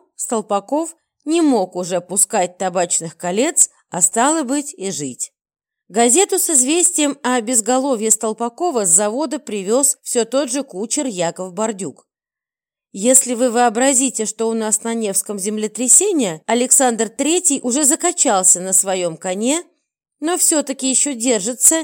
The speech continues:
и геликонным голосом кричит вниз зевакам: «Чего не видали, дураки?» Вам будет приблизительно ясно,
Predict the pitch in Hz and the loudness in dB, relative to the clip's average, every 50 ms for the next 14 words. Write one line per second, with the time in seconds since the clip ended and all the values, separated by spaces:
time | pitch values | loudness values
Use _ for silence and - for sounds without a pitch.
0 | 311 _ - - 247 208 190 247 262 269 285 277 - 277 269 233 226 214 208 208 | -4 _ -8 -8 -6 -4 0 0 2 2 0 -2 0 0 0 0 0 -2 -4 -6
1 | 190 175 - 196 220 349 339 - - 330 311 269 - - 226 214 - - 262 269 | -4 -2 -2 0 0 2 2 2 2 2 0 -2 -6 -8 -6 -4 -2 -2 -2 -2
2 | - 208 190 190 220 247 262 233 - - 233 226 202 202 180 175 180 - 165 151 | -4 -6 -6 -4 -2 0 4 4 4 4 4 2 2 4 2 2 0 -4 -8 -8
3 | 156 _ _ _ - - - 247 247 277 339 349 330 320 302 294 269 208 247 269 | -10 _ _ _ -2 0 0 0 0 0 0 0 2 2 2 0 0 2 2 2
4 | 320 349 339 320 240 170 208 214 226 262 294 285 - 254 214 160 131 - _ _ | 2 2 2 0 -2 -2 -2 0 0 0 0 0 -2 -2 -2 -2 -4 -8 _ _
5 | _ _ _ _ _ - 165 196 269 311 349 349 302 311 320 269 320 302 - 269 | _ _ _ _ _ -10 -4 -2 -2 0 0 0 -2 -2 -2 -2 -4 -4 -4 -4
6 | 240 220 180 214 240 240 214 294 277 - - 226 185 196 202 202 190 196 175 165 | -4 -4 -2 0 0 2 2 2 2 0 0 -2 -2 -6 -6 -4 -2 -2 0 2
7 | 185 - - 262 302 | 2 2 2 0 -2